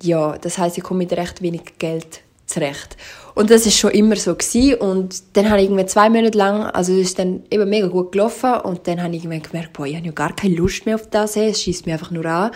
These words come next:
Weil ich habe mir gar nicht so recht Gedanken gemacht darüber, ob das jetzt so Spass macht, sondern ich habe die Möglichkeit einfach genutzt und Vollgas gegeben, weil das ist schon mal viel besser gewesen, als das, was ich vorher gemacht habe, im Büro hocken und dort den Anschiss haben und immer auf das Wochenende warten.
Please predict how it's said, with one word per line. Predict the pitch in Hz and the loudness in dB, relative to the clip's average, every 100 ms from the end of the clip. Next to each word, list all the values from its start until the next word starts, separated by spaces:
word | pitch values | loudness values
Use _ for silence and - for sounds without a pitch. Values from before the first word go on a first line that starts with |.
| - - - - - - _ | -10 -18 -18 -18 -20 -20 _
Weil | 196 208 208 - - - | 6 6 6 0 -6 -2
ich | 226 | 2
habe | 226 | 4
mir | 214 | 4
gar | 208 | 2
nicht | 202 202 | 0 0
so | 202 | 0
recht | 196 190 | 0 0
Gedanken | 185 190 190 190 | 0 0 -2 -6
gemacht | - 185 185 - - - | -4 -4 -4 -8 -20 -8
darüber, | - 185 180 185 180 - | 2 4 4 2 -2 -2
ob | 185 180 | -4 -2
das | 180 | -4
jetzt | 185 180 - | -4 -4 -2
so | 185 175 - | 0 0 -2
Spass | - 190 208 | 0 0 0
macht, | 208 190 190 | -2 -4 -4
sondern | - 180 175 | -4 -4 -2
ich | 185 | -2
habe | 180 | -2
die | 180 | 0
Möglichkeit | 180 180 - 175 | 0 0 -2 -2
einfach | 180 180 | -2 -6
genutzt | - 190 190 190 | -4 -4 -4 -6
und | |
Vollgas | 180 190 190 185 180 | -2 0 0 0 -2
gegeben, | - 185 180 - - - - - | -2 -2 -2 -6 -18 -20 -18 2
weil | 185 196 190 | 8 10 8
das | 185 190 | 4 -2
ist | 190 - | -2 0
schon | 190 | 0
mal | 180 | 0
viel | 175 190 | -2 -2
besser | 185 180 - | 0 0 -2
gewesen, | - - 196 190 | -10 -8 -2 -2
als | 175 175 | -2 -4
das, | 180 180 | -4 -4
was | 175 | -4
ich | 180 | -4
vorher | 190 196 | -2 -2
gemacht | 196 196 185 - | -4 -6 -6 -8
habe, | 208 220 | -4 0
im | 180 | 0
Büro | 190 196 185 | 2 0 0
hocken | 180 180 180 | -2 -2 -4
und | 170 175 | -4 0
dort | 196 196 | -2 -2
den | 214 | -4
Anschiss | 175 190 196 190 | -4 -4 -4 -4
haben | 180 180 | -2 -2
und | 180 | 0
immer | 180 175 | 0 -2
auf | 170 | -8
das | - | -6
Wochenende | 196 220 233 220 202 | -6 -2 0 0 -2
warten. | 175 160 175 - 202 | -2 -2 -4 -2 -2